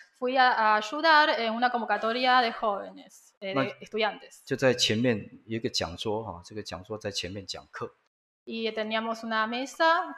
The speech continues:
Speaker 1: como púlpito y ahí hablaba.
Speaker 2: 那小妹这边就传一张字条上来。
Speaker 1: Y después me, me llegó un papel.
Speaker 2: 那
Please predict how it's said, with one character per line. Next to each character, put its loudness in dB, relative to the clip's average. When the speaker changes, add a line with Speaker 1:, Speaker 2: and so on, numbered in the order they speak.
Speaker 1:
como -4
púlpito -2
y -4
ahí -2
hablaba. -4
Speaker 2:
那 -8
小 -6
妹 -2
这 -2
边 -2
就 -2
传 -4
一 -6
张 -2
字 -8
条 -8
上 -2
来。 -14
Speaker 1:
Y -8
después -2
me, 0
me -4
llegó 2
un -4
papel. 2
Speaker 2:
那 -6